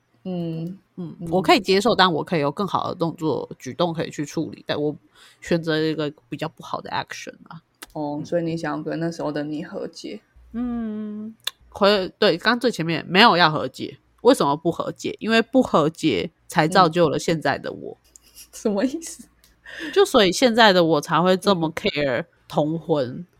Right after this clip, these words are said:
Speaker 2: 这么 care 就是这些议题。
Speaker 1: 嗯。
Speaker 2: 那是因为就像是我明明就没有犯什么错哦，<laughs> 也没有杀人，也没有犯法，可是我觉得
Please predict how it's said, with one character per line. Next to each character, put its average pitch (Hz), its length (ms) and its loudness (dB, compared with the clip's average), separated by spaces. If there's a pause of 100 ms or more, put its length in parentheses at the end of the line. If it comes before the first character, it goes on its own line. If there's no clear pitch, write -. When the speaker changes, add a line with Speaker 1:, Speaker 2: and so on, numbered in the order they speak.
Speaker 2:
这 247 120 2
么 180 180 0
care 156 500 -2 (280)
就 185 120 -4
是 180 120 -4
这 165 200 2
些 139 200 -2
议 120 280 -8
题。 - 340 -18 (180)
Speaker 1:
嗯。 156 380 -10 (220)
Speaker 2:
那 208 100 -2
是 240 140 0
因 233 40 4
为 220 320 2 (240)
就 320 120 0
像 262 180 2
是 220 320 0
我 180 100 2
明 180 180 2
明 226 40 2
就 339 160 8
没 240 80 6
有 196 80 4
犯 196 200 4
什 165 120 -2
么 170 60 -6
错 170 260 4
哦， 190 60 4 (300)
<laughs> - 360 -2
也 240 80 8
没 254 80 10
有 240 80 10
杀 226 240 10
人， 202 120 10
也 180 40 2
没 180 80 8
有 214 80 10
犯 190 280 6
法， 107 220 0 (360)
可 180 100 0
是 175 120 0
我 170 140 4
觉 127 140 -6
得 123 260 0